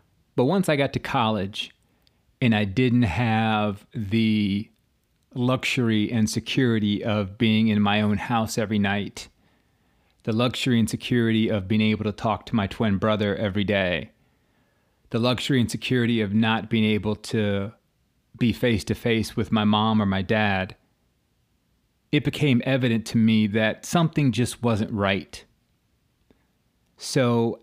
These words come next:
at eighteen years old, almost nineteen, I decided for the first time in my life I wanted to go to therapy, or I needed to go to therapy.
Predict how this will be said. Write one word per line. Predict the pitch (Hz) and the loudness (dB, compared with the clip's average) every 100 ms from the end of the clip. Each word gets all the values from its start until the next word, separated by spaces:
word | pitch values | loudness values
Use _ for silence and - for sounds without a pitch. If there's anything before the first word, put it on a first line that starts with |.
| - | -4
at | 120 113 113 - - - _ _ _ _ _ _ _ _ _ _ _ _ _ _ _ _ _ _ _ _ _ _ _ - | -2 0 -2 -6 -16 -16 _ _ _ _ _ _ _ _ _ _ _ _ _ _ _ _ _ _ _ _ _ _ _ 0
eighteen | 156 170 - 175 156 | 0 0 0 2 2
years | 151 139 120 | 2 2 2
old, | 113 107 107 | 2 2 2
almost | 117 120 101 | 2 2 0
nineteen, | 123 117 113 - 127 104 110 - - _ _ _ _ _ _ _ | 0 2 0 0 2 2 -2 -6 -20 _ _ _ _ _ _ _
I | 113 | -2
decided | 113 113 139 131 127 | 0 0 0 0 0
for | 120 | -4
the | 110 | -4
first | 127 123 | -2 -2
time | - 123 | 0 2
in | 117 | 2
my | 110 | 2
life | 107 107 - | 0 -2 -2
I | 110 | -2
wanted | 107 107 104 | 0 0 0
to | 110 | -2
go | 104 | -4
to | 101 | -2
therapy, | - 107 98 - - - - | 0 0 -2 -6 -12 -14 -8
or | 120 | -4
I | 104 | 0
needed | 107 104 80 | 0 0 -2
to | |
go | 117 | -8
to | 98 | -8
therapy. | - 107 107 - | -10 -10 -8 -10